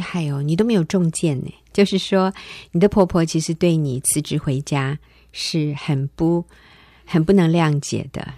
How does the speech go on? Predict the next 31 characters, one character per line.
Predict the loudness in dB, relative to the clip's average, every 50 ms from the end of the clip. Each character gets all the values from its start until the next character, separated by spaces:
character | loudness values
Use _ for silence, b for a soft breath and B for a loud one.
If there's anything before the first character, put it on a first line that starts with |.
| -8
她 | -4 -2 -2
觉 | 0 0 0
得 | 0 0 -2
这 | -4 -2 0 0 0
现 | 0 0 0 0 0 2
在 | 2 0 -2
正 | -2 0 2 2 2 2
是 | 2 0 -2 -2 -2 -2
全 | -2 0 0 0 2
家 | 2 2 0 0
最 | 2 0 0
需 | 2 2 2
要 | 4 4
用 | 4 4 2 2 2
钱 | 0 0 -2 -2 0
的 | 0 -2
时 | -2 -2 0
候， | 0 0 0 B B B B B 2
你 | 2 4
怎 | 4 4
么 | 4 2
把 | 2 2 -2 -2
这 | 0 0
个 | 0 0
铁 | -2 -2 0 2 2 2
饭 | 2 0 0 0
碗 | -2 -4 -4 -6
给 | -8 -8
辞 | -8 -8 -8 -6 -4 -2
了 | -2 0 0 0
呢？ | 0 -2 -2 -4 -6